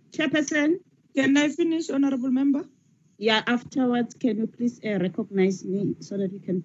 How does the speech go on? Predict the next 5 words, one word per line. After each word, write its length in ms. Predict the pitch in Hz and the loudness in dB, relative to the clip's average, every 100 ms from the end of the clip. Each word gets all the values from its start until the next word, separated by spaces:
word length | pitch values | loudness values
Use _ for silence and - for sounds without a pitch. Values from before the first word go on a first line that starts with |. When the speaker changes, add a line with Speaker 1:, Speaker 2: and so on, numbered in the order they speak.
| - | -2
Speaker 1:
close 240 | 190 170 | -2 -2
this 240 | 190 - - | -6 -6 -12
issue? 280 | 196 - - 226 233 240 - - - - 135 131 143 147 139 120 110 - - - - - - - - - - - - | -14 -12 -10 -10 -6 -6 -6 -10 -16 -20 -20 -18 -12 -12 -12 -18 -20 -20 -20 -20 -20 -20 -20 -20 -20 -14 -2 6 6
Speaker 2:
Honorable 480 | 262 285 294 262 294 | 6 2 2 2 2
members, 680 | 277 277 294 277 294 - | 4 4 4 2 0 -4